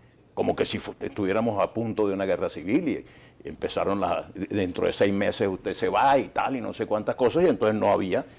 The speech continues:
posibilidad de enfrentar los problemas. Ahora, viene la elección de gobernadores. Yo creo que el gobierno no debe pretender, porque ni la comunidad venezolana,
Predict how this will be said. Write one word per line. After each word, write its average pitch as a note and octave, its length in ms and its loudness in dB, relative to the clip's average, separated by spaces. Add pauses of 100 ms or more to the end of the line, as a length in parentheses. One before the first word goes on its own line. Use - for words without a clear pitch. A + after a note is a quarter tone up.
(180)
posibilidad E2+ 800 0
de B2 80 2
enfrentar B2 420 -2
los - 120 -4
problemas. C#2 420 -10 (840)
Ahora, G#2 380 6 (580)
viene G#2 260 4
la A2+ 120 6
elección E2+ 300 0
de F#2 80 2
gobernadores. D2+ 640 -2 (580)
Yo F#2+ 160 -2
creo G#2+ 240 4
que A#2 80 0
el A2+ 60 0
gobierno E2+ 540 -2 (340)
no F2+ 300 2
debe G2+ 260 6
pretender, A2 500 0
porque G#2+ 280 0
ni C3 340 6
la A2+ 260 4
comunidad G2 720 2
venezolana, G#2+ 840 0